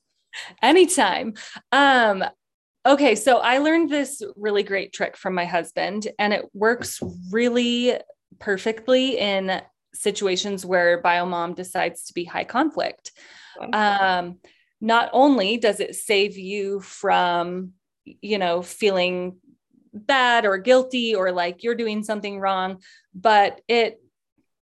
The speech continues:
Speaker 1: in my case, shuts her up real fast. And I'm sure it pisses her off, which is, like, a win-win, right?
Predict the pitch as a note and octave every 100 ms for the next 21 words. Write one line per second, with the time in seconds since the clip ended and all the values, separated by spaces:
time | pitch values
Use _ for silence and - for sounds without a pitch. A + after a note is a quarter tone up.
0 | _ _ - G3 F#3 F3+ - F3+ G#3+ -
1 | - F#3+ F#3 E3+ F#3 - F#3 F3 - E3+
2 | F#3+ A3+ - - G3+ G3+ G3 G3 G3 -
3 | G#3 A#3 C#4+ D4 - G3 F#3+ F3+ E3+ D3+
4 | F#3 - A3+ A#3 A3+ A3+ G#3+ A3 B3 C4
5 | D#4 C4+ E3+ F3 F#3+ C#4